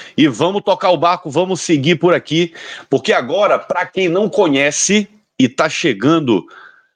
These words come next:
aqui na gravação desse episódio do Remocast, após cada partida a gente sempre escolhe, a gente tem só essa missão inglória de sempre escolher o melhor e o pior da partida.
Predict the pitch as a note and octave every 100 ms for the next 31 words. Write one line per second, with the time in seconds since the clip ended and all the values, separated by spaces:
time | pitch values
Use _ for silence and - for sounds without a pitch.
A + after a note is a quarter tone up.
0 | _ - G2+ C3+ C#3 C#3 C3 A#2+ C#3 B2
1 | C3+ - C#3 C#3 G2 A#2+ A#2+ G#2 F2 -
2 | - - - G2 D3 D3 C#3 - D#3 D3+
3 | D3+ - D3+ - F3 F3+ F#3+ F3+ C3 -
4 | D#3 E3+ E3+ F3 F#3+ F#3+ - E3+ F3 A3
5 | A3 - D3 F#3+ F3 A#2 - C3 - A#2+
6 | - - - - - _ - A2+ A#2 -
7 | C3 A#2+ G2+ A2 D3+ - - D#3+ C3+ -
8 | _ - - - - F#3 D3+ C#3 D#3+ F3+
9 | G#3 A3+ _ _ _ _ _ - E3+ G#3
10 | - G3+ G#3+ A3+ - A#3 F3 D#3 F#3 E3+
11 | A3+ A#3+ F#3 D3 F3+ G3+ G3 A#3+ - A#3+
12 | C#3+ D#3 F3 F3+ A#3 - - F3 A2 E2+